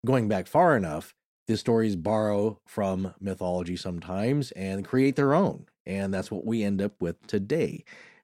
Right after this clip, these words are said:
So here's a thought on the vampire aspect of it from an article on the vamped dot org site titled Elizabeth Bathory's Bloodbath, Separating Myth from Reality by Romina Nicolaides.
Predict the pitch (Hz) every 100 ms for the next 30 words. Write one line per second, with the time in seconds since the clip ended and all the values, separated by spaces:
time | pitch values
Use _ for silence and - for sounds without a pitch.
0 | _ - 123 139 147 139 127 123 120 110
1 | 107 107 101 107 101 95 117 127 113 95
2 | 92 85 - 85 80 80 69 76 101 _
3 | _ - 120 113 107 113 123 120 98 78
4 | 85 120 - - _ _ _ - 98 101
5 | 101 98 101 90 147 156 - 113 123 123
6 | 117 117 104 - - 73 60 - - 131
7 | 113 107 - - - - - - 117 135
8 | 131 110 85 120 120 107 101 98 92 104
9 | 95 110 95 82 - - - 107 107 104
10 | 95 101 139 - 120 104 107 98 80 87
11 | - - - _ 110 110 113 110 131 151
12 | 123 120 123 110 110 87 78 95